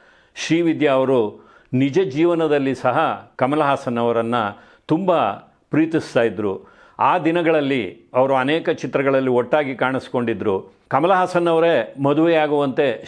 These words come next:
ಶ್ರೀವಿದ್ಯಾ ಅವರಿಗೆ ಪ್ರಪೋಸ್ ಮಾಡಿರ್ತಾರೆ. ಶ್ರೀವಿದ್ಯಾ ಅವರಿಗೂ ಕಮಲ್ ಅವರನ್ನ ಮದುವೆ ಆಗಬೇಕು ಅಂತ ಆಸೆ ಇರುತ್ತೆ. ಆದ್ರೆ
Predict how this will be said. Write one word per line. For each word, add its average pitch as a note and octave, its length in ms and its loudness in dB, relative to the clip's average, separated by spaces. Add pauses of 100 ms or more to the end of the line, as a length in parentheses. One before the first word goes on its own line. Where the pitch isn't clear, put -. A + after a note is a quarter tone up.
ಶ್ರೀವಿದ್ಯಾ D3 460 2
ಅವರಿಗೆ B2+ 300 0
ಪ್ರಪೋಸ್ B2+ 480 -2
ಮಾಡಿರ್ತಾರೆ. A#2+ 800 -2 (440)
ಶ್ರೀವಿದ್ಯಾ F3+ 600 -2
ಅವರಿಗೂ D#3+ 480 2
ಕಮಲ್ D#3 400 0
ಅವರನ್ನ C3+ 360 0 (400)
ಮದುವೆ C#3+ 280 2
ಆಗಬೇಕು B2 420 -2
ಅಂತ B2 140 -2
ಆಸೆ B2 380 0
ಇರುತ್ತೆ. G2 520 -4
ಆದ್ರೆ B2+ 600 -2